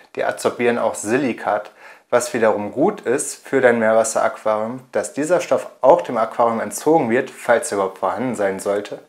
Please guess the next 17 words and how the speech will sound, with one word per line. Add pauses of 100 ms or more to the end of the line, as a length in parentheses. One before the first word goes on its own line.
(320)
Einfach
wie
logisch
ist
der
zweite
Tipp,
den
ich
hier
für
dich
habe, (340)
und
zwar (160)
über (220)
Wasserwechsel.